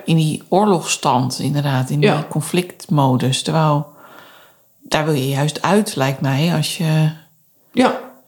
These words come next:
Speaker 1: die
Speaker 2: ook wel
Speaker 1: scheiding
Speaker 2: mooi, hè?
Speaker 1: zit.
Speaker 2: Kunnen we het ook wel eens over hebben? Conflict, eh, werk ik ook niet mee. Vind ik een heel naar woord.
Speaker 1: Ja.
Speaker 2: Alleen al het feit dat wij conflicthantering hebben in Nederland. Denk ik, oh, hanteer je dan het conflict?
Speaker 1: Ah, ja.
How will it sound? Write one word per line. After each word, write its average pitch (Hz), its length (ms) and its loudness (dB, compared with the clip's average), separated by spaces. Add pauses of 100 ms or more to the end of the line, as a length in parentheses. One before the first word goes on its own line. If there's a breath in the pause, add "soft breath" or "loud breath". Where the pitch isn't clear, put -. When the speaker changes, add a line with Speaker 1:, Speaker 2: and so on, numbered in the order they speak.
(120)
Speaker 1:
die - 60 2
Speaker 2:
ook 160 60 4
wel 214 100 2
Speaker 1:
scheiding 208 320 4
Speaker 2:
mooi, 160 120 6
hè? 185 60 4
Speaker 1:
zit. 190 120 4
Speaker 2:
Kunnen 214 100 2 (100)
we 208 60 0
het - 0 -
ook 202 80 2
wel 202 100 -2
eens 190 180 0
over 185 120 0
hebben? 180 260 0
Conflict, - 720 0
eh, - 260 0 (120)
werk 208 220 2
ik 180 100 -6
ook 208 180 2
niet 190 120 4
mee. 165 220 2 (100)
Vind - 200 -8
ik 196 60 0
een 185 100 4
heel 202 340 4
naar 180 560 2
woord. - 540 -2 (140)
Speaker 1:
Ja. 202 360 2 (260 loud breath)
Speaker 2:
Alleen 185 320 2
al 185 60 0
het 170 120 -2
feit 185 240 0
dat 180 100 -2
wij 170 220 -2
conflicthantering 165 1300 0
hebben 160 280 2
in 160 120 0
Nederland. 156 500 0
Denk 160 180 -2
ik, 202 60 0
oh, 175 180 0
hanteer 202 420 2
je 175 120 2
dan 165 180 0
het 151 160 -2
conflict? - 840 -4 (440)
Speaker 1:
Ah, 160 180 -2
ja. 131 280 -6